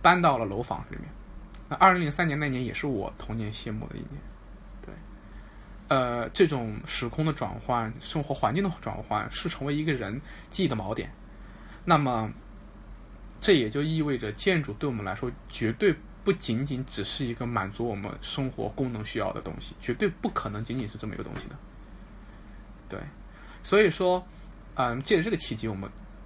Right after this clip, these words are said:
就可以，对，就说我们十点之后，我们会聊到那个陶磊的那个设计的时候，我们可能也会就这个视角去聊一些东西。对，好，这也是一个很棒的短歌。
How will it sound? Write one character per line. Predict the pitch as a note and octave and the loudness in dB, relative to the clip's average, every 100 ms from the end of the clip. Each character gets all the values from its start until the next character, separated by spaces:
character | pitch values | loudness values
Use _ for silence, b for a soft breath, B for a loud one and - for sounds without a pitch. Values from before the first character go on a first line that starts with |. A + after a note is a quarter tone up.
| B B - | B B -2
就 | C#3+ | 2
可 | - | 4
以， | A#2+ G#2+ - - - | 4 2 -8 -12 -2
对， | B2 A#2 | 0 0
就 | |
说 | - C3 | 0 -2
我 | |
们 | G#2+ A2 | 0 -4
十 | - D3 | 0 4
点 | C3+ A2 | 4 4
之 | D#3+ | 4
后， | A3+ E3 F#2+ | 6 6 4
我 | |
们 | A2 | -2
会 | C3 A#2+ | -2 0
聊 | G2 | 0
到 | C3+ B2+ | 0 0
那 | A2+ | 0
个 | G#2 F#2 E2+ C#3 - - - - - - - | -4 -4 -4 -6 -10 -16 -14 -14 -14 -14 2
陶 | A#2 F#3 | 6 6
磊 | C#3+ | 4
的 | F2+ | 0
那 | |
个 | A2 | -4
设 | C3+ | -2
计 | A2+ | -2
的 | G2 | -2
时 | - A2 | -6 -10
候， | G#2+ | -6
我 | |
们 | G#2+ A2 | -6 -6
可 | G2 | -6
能 | G#2 | -6
也 | |
会 | A2 | -6
就 | G#2+ | -6
这 | G#2+ | -4
个 | |
视 | A2 A2 | -4 -6
角 | - B B B - | -8 B B B -8
去 | A2+ | -6
聊 | E2+ | -4
一 | |
些 | C3 | -4
东 | D3+ D#3+ | -4 -6
西。 | - - - | -8 -14 -14
对， | - - - - - - - - - - B B | -14 -14 -14 -14 -14 -14 -16 -16 -14 -14 B B
好， | - - - | -14 -14 0
这 | D#3 | 4
也 | B2 | 4
是 | B2 | 4
一 | A#2+ | 0
个 | A2+ | -2
很 | A2+ | 0
棒 | A#2 A2 | 0 0
的 | |
短 | G#2+ G2 | -2 -6
歌。 | - | -8